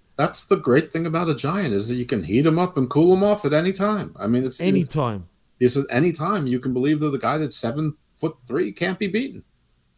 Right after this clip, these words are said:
Speaker 2: That's why I don't understand when J-, uh, not you, sorry, when Chris said that he, he's not believable. I'm like, "What the fuck are you talking about? He's seven foot three."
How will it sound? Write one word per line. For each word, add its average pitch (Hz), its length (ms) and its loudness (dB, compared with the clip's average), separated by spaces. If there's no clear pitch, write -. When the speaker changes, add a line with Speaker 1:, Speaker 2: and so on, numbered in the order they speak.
Speaker 2:
That's 160 280 6
why 165 180 12
I 156 100 8
don't 160 220 4
understand 156 380 2
when 143 160 2
J-, 151 260 -2
uh, 135 220 6
not 135 120 -2
you, 120 240 -2
sorry, 131 360 0
when 131 260 0
Chris - 400 0
said 151 540 2
that 139 180 2
he, 143 340 0
he's 139 240 0
not 147 200 2
believable. 127 560 4
I'm 117 100 -4
like, 139 160 -8
"What 196 120 -10
the 226 80 -10
fuck 226 260 -10
are 214 60 -16
you 214 100 -6
talking 277 420 -4
about? 185 340 0
He's 185 200 -2
seven 214 360 0
foot 190 220 -8
three." 202 440 0